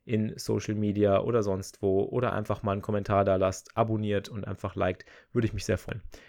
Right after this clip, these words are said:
Genauso würde ich mich freuen, wenn ihr, und jetzt kommt's, meinen YouTube-Kanal abonniert. Denn wir hauen jeden Tag aktuell neue YouTube-Videos raus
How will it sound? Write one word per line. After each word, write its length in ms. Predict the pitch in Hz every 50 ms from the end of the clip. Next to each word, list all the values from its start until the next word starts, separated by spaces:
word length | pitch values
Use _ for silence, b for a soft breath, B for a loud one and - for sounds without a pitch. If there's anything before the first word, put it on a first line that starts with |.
| B
Genauso 280 | - 123 170 214 240 240
würde 120 | 233 220
ich 40 | 202 214
mich 100 | 202 -
freuen, 340 | - 196 196 196 196 175
wenn 200 | 143 160 175 180
ihr, 340 | - 151 151 151 156 - - - _ _ _ _ _ _ _ -
und 160 | - 98 92 98
jetzt 160 | 98 101 -
kommt's, 400 | - 110 123 143 - - b b b b b
meinen 240 | - 98 98 101 101
YouTube-Kanal 640 | 107 143 180 170 170 - 101 90 90 92 92 95 -
abonniert. 720 | - 90 90 92 90 90 92 107 107 - - - - - -
Denn 260 | 143 165 151 107 82 - - - - _ _ _ _ _ _ _ _ _ _ - - - -
wir 220 | 104 104 117 107 104
hauen 180 | 113 110 107
jeden 200 | 104 110 123 135
Tag 240 | 131 - 123 120 -
aktuell 540 | - 104 - - 107 98 101 107 107 - - -
neue 480 | - 104 107 113 135 156 170 175 170 -
YouTube-Videos 920 | - 123 113 139 165 165 - 131 104 101 104 101 98 95 95 - - 98 98
raus 400 | 90 98 120 147 - - -